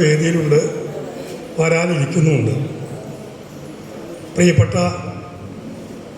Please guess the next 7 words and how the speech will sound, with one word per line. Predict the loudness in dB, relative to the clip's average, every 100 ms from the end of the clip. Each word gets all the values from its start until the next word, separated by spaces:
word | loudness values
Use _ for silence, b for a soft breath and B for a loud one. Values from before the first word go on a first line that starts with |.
| -16 -14 -14 -16 -14 -6
സച്ചിദാനന്ദ | -2 2 4 4 2 4
മാഷാണ് | 4 4 4 2 0 -2 -6 -8 -12 -10 -12 -12 -12 -10 -10 -10 -12 -12 -14 -6 0
ഇന്ന് | 4 6 6 2 -4 -8 -10 -12 -14 -16 -16 -16 -16 -6 4
ഈ | 4 6
ചടങ്ങിൻ്റെ | 4 4 4
ഉദ്ഘാടനം | 4 4 4 4 4 2 -2 -2
നിർവഹിക്കുന്നത്. | 2 6 6 4 2 2